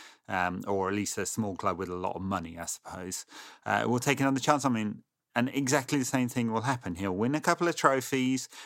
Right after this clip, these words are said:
Maybe it will be a big trophy, depending on the club and their situation. And then he'll, uh,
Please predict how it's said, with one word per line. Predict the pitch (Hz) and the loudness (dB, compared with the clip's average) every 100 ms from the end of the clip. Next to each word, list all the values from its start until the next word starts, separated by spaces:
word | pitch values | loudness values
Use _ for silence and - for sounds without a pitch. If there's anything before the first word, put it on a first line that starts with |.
| - | -2
Maybe | 123 151 170 135 | 2 4 4 2
it | |
will | 110 107 | 2 0
be | 98 101 | 0 0
a | |
big | 95 101 - | 0 -2 -2
trophy, | 101 95 - 98 | 0 0 -2 -6
depending | - 95 90 87 | -6 -4 -4 -4
on | 85 | -6
the | |
club | 80 98 87 | -4 -2 -2
and | 87 | -4
their | 90 | -8
situation. | - 95 - 95 95 - 101 95 - - - | -8 -8 -6 -6 -4 -2 -2 -4 -6 -20 -6
And | 107 107 104 | 0 2 2
then | 98 107 101 110 | 2 2 2 0
he'll, | 101 104 98 98 104 - | -2 0 2 2 -2 -8
uh, | 101 | -12